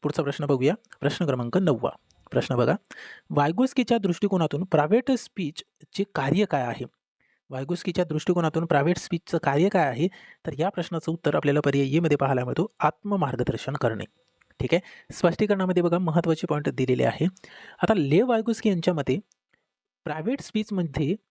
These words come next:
म्हणजे बालक स्वतःशी बोलून विचार मांडणे होय. हे बोलणे इतरांसाठी नसून तर स्वतःला मार्गदर्शन करण्यासाठी असते, म्हणजे सेल्फ गायडन्ससाठी असतात. प्रायव्हेट स्पीच हे कशासाठी? सेल्फ गायडन्ससाठी असते. या प्रक्रियेमध्ये मुलं स्वतःची कृती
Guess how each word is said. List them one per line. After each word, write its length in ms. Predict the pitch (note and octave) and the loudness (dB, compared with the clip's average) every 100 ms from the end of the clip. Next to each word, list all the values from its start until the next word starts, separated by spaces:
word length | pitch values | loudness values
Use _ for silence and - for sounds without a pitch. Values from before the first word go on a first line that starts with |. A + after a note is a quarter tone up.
| - | -16
म्हणजे 260 | D#3 F#3 A3+ | -10 -6 -2
बालक 420 | F#3+ C#3+ F3+ G3 | -2 -2 -6 -6
स्वतःशी 460 | - D3 A3 - | -2 2 2 2
बोलून 260 | A#3 D#3+ E3 | 0 2 0
विचार 340 | C3+ - D#3+ | -2 0 0
मांडणे 280 | E3 D#3 E3 | 2 0 2
होय. 140 | E3 F3+ _ _ _ _ _ - | 2 0 _ _ _ _ _ -2
हे 320 | G3+ F3+ F#3+ _ _ _ | 0 0 -2 _ _ _
बोलणे 340 | D3 E3 F3+ A3+ | -8 -6 -2 -4
इतरांसाठी 640 | D#3 - A#3+ B3+ F#3+ F3 | -4 -2 -2 0 0 0
नसून 320 | F3+ E3 C#3+ D#3+ | 0 0 -2 2
तर 80 | E3+ | 0
स्वतःला 440 | F3 D3+ - F#3+ G#3 | 2 0 2 2 2
मार्गदर्शन 580 | D#3+ C#3 D#3+ G3 - | 0 0 2 0 0
करण्यासाठी 600 | F3 D3+ C#3+ C#3 B2+ D#3 - - | 2 2 2 0 0 -2 -6 -8
असते, 200 | A#2+ B2+ | -4 -2
म्हणजे 160 | B2+ | -2
सेल्फ 340 | D#3 - G#3+ A3+ | -2 2 2 2
गायडन्ससाठी 600 | D#3+ C3+ C3+ - A#2+ A#2 | 2 2 0 -2 -2 -2
असतात. 220 | - A#2 - _ _ _ | -2 -4 -6 _ _ _
प्रायव्हेट 300 | C3 B2 C#3+ | -4 -4 -4
स्पीच 260 | - D3+ - | -6 -6 -4
हे 60 | |
कशासाठी? 440 | - D3 D3+ D3+ G#3 | 0 2 2 0 -2
सेल्फ 280 | - D#3+ C#3 | 0 2 2
गायडन्ससाठी 500 | C3 A#2+ A#2+ A#2+ - | 2 0 -2 -2 -2
असते. 180 | - - - - - | -4 -8 -10 -18 -2
या 160 | C3+ D#3+ | 2 2
प्रक्रियेमध्ये 560 | F3+ - E3 D3+ B2+ - _ _ | 2 0 0 0 0 -4 _ _
मुलं 200 | D3 E3 | -6 -4
स्वतःची 460 | G3 - D3 F3 G#3+ G3 | -4 -4 -2 -2 -2 0
कृती 360 | F#3 D#3+ G3+ | 0 0 -2